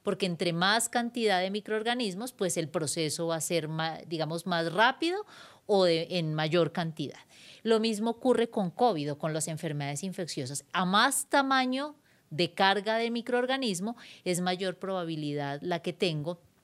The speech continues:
de enfermarme francamente, de infectarme, perdón, y después de conducir a una enfermedad. ¿Qué impacto tiene socialmente la vacuna?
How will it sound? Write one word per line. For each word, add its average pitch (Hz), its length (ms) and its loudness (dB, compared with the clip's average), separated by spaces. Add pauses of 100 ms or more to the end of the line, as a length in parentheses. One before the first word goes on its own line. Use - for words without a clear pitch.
(400)
de 170 160 2
enfermarme 165 760 0
francamente, 208 720 -2
de 208 60 6
infectarme, 185 580 0
perdón, 254 380 -6
y 175 80 -6
después 147 320 -6
de 165 260 -10
conducir 156 480 -4
a 139 60 -4
una 143 100 -6
enfermedad. 156 540 -6 (1200)
¿Qué 277 300 6
impacto 285 460 -2
tiene 262 240 -4
socialmente 196 640 -4
la 214 140 0
vacuna? 175 500 -4